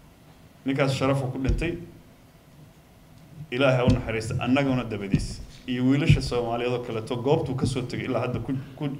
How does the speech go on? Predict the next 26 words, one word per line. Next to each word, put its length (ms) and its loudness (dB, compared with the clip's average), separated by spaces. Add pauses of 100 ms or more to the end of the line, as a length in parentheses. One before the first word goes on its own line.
(140)
ku 140 -8
jooga 420 -4
ama 200 -2
sii 260 -4
jooga. 280 -6 (840)
Waxaan 220 -4
rajaynayaa 380 4
in 80 -4
si 120 -6
geesinimana 540 -4 (500)
dalkooda 360 -2
u 40 -8
difaacdaan. 540 -2 (1200)
Een, 640 -4 (560)
si 180 -6
sharaf 340 -2
leh 180 -6 (960)
ayaguna 320 0
ay 120 -2
ku 120 -8
dhintaan. 460 0 (2750)
Khayr 300 0
ayaan 220 -2
u 120 2
rajaynaynaa, 720 -2
carruurtiisana 720 -4